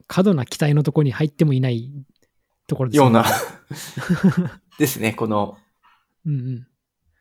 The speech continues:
Speaker 2: イノベーショントリガー的なとこですか？
Speaker 1: そうですね、最初のところだ。
Speaker 2: うん。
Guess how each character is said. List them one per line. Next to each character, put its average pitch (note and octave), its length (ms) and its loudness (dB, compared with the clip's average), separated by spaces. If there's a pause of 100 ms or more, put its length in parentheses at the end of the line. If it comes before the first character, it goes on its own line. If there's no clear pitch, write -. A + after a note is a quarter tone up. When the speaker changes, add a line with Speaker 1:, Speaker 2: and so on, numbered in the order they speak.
(140)
Speaker 2:
イ B2+ 100 -2
ノ C3 140 0
ベ C3 140 6
ー B2+ 40 4
シ C3 120 -2
ョ B2+ 40 0
ン A#2 200 -8 (320)
ト C3+ 120 -4
リ A#2 100 0
ガ A2+ 140 0
ー - 40 -10
的 B2 160 -8
な A2+ 80 -6
と - 80 -12
こ A2 80 -8
で F#2+ 80 -10
す - 80 -12
か？ - 340 -8 (440)
Speaker 1:
そ D#3 180 -12
う - 20 -12
で - 60 -20
す B2+ 80 -12
ね、 A2 160 -12
最 C3+ 220 -14
初 C#3 120 -12
の B2+ 80 -12
と - 100 -20
こ C#3 120 -20
ろ B2+ 60 -16
だ。 - 80 -20 (420)
Speaker 2:
う C3 80 -6
ん。 - 280 -8